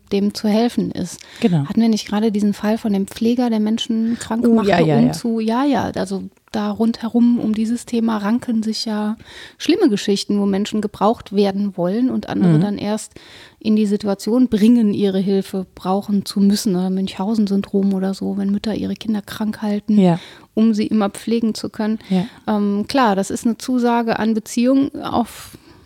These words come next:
Speaker 1: pathologische Weise, aber du, ich finde, da hast du schon einen wichtigen Punkt, dass man damit eintritt in Beziehung oder aber, dass damit deutlich wird, dass wir immer schon in Beziehung sind, dass
Speaker 2: Mhm.
Speaker 1: wir immer schon in der Notlage sind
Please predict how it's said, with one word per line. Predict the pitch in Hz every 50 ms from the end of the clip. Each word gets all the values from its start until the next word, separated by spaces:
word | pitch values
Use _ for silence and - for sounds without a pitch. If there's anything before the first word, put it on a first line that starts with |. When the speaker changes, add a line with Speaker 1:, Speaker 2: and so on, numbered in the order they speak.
| - - - 220 220
Speaker 1:
pathologische | - 240 220 - 226 214 220 226 220 277 277 - 294 254
Weise, | 247 247 254 269 277 277 285
aber | 262 233 226 226 220
du, | 202 196 -
ich | - - -
finde, | - 262 254 254 233
da | 233 233
hast | 208 262 - -
du | 247
schon | - - 247
einen | 247 240
wichtigen | 233 240 - - 247 220 226 220
Punkt, | - - 254 240 233 -
dass | 202 202 -
man | - 214 208
damit | 202 208 208 208 - -
eintritt | 208 202 226 254 - - - 277 - -
in | - 247 254
Beziehung | 240 247 - - - 262 262 277 294 - - - - - - -
oder | - 254 311 302 262 196 -
aber, | - 180 196 202 226 247
dass | 240 220 220 -
damit | - 220 220 220 214 -
deutlich | 208 208 226 - - 233 - -
wird, | 240 226 - -
dass | 226 233 - -
wir | 220 214 - -
immer | - 277 277 269 240 226
schon | - - - - 226 220 220 -
in | - 226 214
Beziehung | 208 214 - - - 226 220 214 208
sind, | 196 - 220 202 190 - -
dass | 185 151 143
Speaker 2:
Mhm. | 180
Speaker 1:
wir | 208 - _ -
immer | - 277 277 240 202
schon | 196 - - 202 196
in | 202 196
der | 196 196
Notlage | 196 202 196 202 196 - 196 190 185 180 180 - 185
sind | 185 190 190 180 190 -